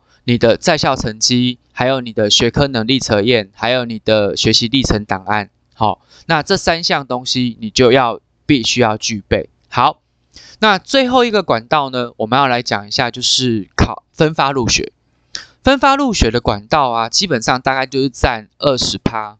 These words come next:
好，十到二十趴左右，这已经是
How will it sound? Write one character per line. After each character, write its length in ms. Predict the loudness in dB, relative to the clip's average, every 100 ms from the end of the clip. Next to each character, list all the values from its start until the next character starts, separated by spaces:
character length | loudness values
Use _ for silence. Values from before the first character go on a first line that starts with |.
| _
好， 160 | -2
十 260 | 0 0 0
到 140 | -2
二 140 | -2 -2
十 140 | 0
趴 240 | -2 -4 -18
左 240 | -16 -16
右， 240 | -4 -4 -4
这 200 | 0 0
已 60 | 2
经 220 | -4 -4
是 300 | 0 0